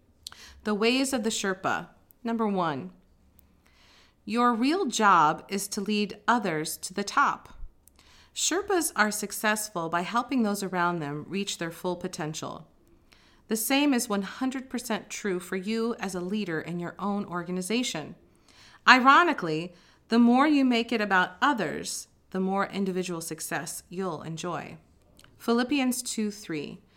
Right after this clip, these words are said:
Do nothing out of selfish ambition or vain conceit. Rather, in humility, value others above yourselves. Number two,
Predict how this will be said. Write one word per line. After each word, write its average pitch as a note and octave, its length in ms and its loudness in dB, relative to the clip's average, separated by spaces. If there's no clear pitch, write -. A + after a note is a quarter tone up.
Do B3+ 160 4
nothing C#4 420 4
out A3+ 120 4
of G3+ 100 -2
selfish G3+ 500 -2
ambition F3 540 -4
or D#3 100 -4
vain E3+ 300 -6
conceit. E3+ 600 -8
Rather, A3+ 280 4
in A3 140 4
humility, G#3 760 2
value G#3+ 400 -2
others E3 460 -4
above E3+ 320 -8
yourselves. - 680 -10
Number A3+ 200 -2
two, F3+ 420 -8